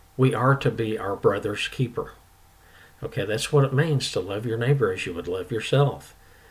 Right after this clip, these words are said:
Are they hungry? If you're hungry, would you feed yourself? Yes. So would you feed them? Okay, that's kind of the way,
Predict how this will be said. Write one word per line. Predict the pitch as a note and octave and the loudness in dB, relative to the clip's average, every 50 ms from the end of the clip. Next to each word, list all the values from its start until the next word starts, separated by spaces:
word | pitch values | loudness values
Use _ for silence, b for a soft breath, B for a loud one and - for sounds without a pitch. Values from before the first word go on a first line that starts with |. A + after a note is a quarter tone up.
| b b b b b b b b _ _ _ - | b b b b b b b b _ _ _ -12
Are | - F#2+ G2 | -10 -10 -8
they | F#2+ G2 G2 F2+ | -4 -4 -4 -4
hungry? | - - B2 B2 C3+ C3+ C3+ C#3 C#3 B2 | -2 0 2 2 4 4 4 4 4 2
If | A2+ A2 - | 0 0 4
you're | C3 C#3 C#3+ | 6 6 6
hungry, | C3 C#3 D3 C#3+ C3+ C3 C3+ | 6 6 4 6 6 6 6
would | B2 A2+ A2 | 4 2 0
you | G#2+ A2 | -4 -2
feed | G#2+ - C#3 B2 A#2+ A#2+ | 0 0 0 0 0 -2
yourself? | A2 G#2 - - C#3+ B2+ A2 - - - | -4 -2 2 4 4 4 2 0 -2 -2
Yes. | A#2+ A#2 A#2 A2 - - - B B B B B B | 2 2 2 2 0 -4 -10 B B B B B B
So | B - B2 | B 0 2
would | A2 G#2 A2 A2 G#2 | 2 4 2 2 2
you | A2 A2 | 0 -4
feed | - - A#2+ G#2+ G#2 G#2 | 0 0 0 0 0 -2
them? | A2 G#2+ G2+ E2 D2+ - - _ _ _ _ _ _ _ _ _ - B B B B B B B B - | -2 -2 -4 -6 -10 -14 -20 _ _ _ _ _ _ _ _ _ -20 B B B B B B B B -10
Okay, | - - - A2+ | -4 0 2 4
that's | A2 C3+ D3+ D3+ D3 | 6 4 4 4 2
kind | - - C#3+ C#3 C3 | 0 2 4 4 4
of | A#2+ - - | 2 0 -6
the | - | -6
way, | - G2 A2+ A2+ A2 A2 G2 - | -2 0 2 2 2 2 0 -2